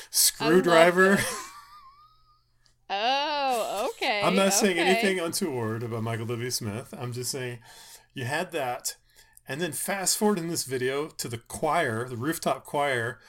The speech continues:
Speaker 1: which we'll get into here in a minute. One woman
Speaker 2: <laughs>
Speaker 1: featured prominently in the choir, multiple shots of her,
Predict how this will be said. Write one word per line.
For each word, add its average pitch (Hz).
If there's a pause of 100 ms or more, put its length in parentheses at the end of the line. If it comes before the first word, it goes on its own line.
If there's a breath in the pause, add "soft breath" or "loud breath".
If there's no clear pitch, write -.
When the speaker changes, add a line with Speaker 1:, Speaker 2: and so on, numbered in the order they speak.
(200 loud breath)
Speaker 1:
which 135
we'll 143
get 143
into 127
here 123
in 113
a 110
minute. 120 (340 loud breath)
One 190
woman 220
Speaker 2:
<laughs> -
Speaker 1:
featured 214
prominently 180
in 147
the 120
choir, 123 (100)
multiple 175
shots 147
of 101
her, 98